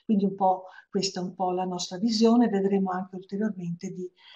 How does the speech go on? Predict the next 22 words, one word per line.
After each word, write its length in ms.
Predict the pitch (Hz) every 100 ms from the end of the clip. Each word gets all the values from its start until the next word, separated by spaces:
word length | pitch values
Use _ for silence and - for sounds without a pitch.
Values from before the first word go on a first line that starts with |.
| _
eh, 340 | 175 170 175 226
intensificare, 1200 | 208 202 185 - 180 220 220 180 165 170 175 170 _ - _
ehm, 1120 | 180 175 170 165 165 165 160 160 160 - - _ _ _ _ 196
le 180 | 196
newsletter, 920 | 190 214 226 202 185 170 - 190 190 -
che 140 | 185
è 140 | 180 180 - -
uno 140 | 190 180
strumento 580 | - 190 196 196 190 185
che 80 |
abbiamo 260 | 185 190 185
sempre 360 | - 202 196 190
utilizzato 800 | - 196 196 190 175 - 190 - - _
per 300 | - 190 185 -
informare 680 | 180 170 190 190 190 180 180
l'utenza 680 | 196 - 180 170 170 180 -
quando 500 | 190 170 170 175 175 - -
vi 100 | -
sono 480 | 190 - 175 175 180
aggiornamenti 880 | - 196 196 196 196 196 202 190 190
dello 200 | 175 185
strumento 800 | 185 - 196 190 180 175 180 180